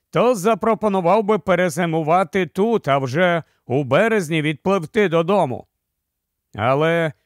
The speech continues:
що ми будемо робити, коли настане зима?» захвилювалася команда. «Щоденно із заходом сонця на цьому столі з'являється вечеря, гідна королів»,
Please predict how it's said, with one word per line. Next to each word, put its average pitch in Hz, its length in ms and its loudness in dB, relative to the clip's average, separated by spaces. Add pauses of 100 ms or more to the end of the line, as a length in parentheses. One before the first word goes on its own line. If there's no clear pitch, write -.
(160)
що 202 360 0
ми 220 140 0
будемо 226 360 0
робити, 233 480 0
коли 170 300 0
настане 180 540 0
зима?» 196 440 0 (160)
захвилювалася 151 920 0
команда. 156 540 -2 (600)
«Щоденно 214 840 0
із 214 160 0
заходом 202 640 0
сонця 202 640 -2 (380)
на 139 200 0
цьому 202 340 0
столі 185 500 -2
з'являється 185 760 0
вечеря, 185 520 0
гідна 175 440 0
королів», 202 600 -2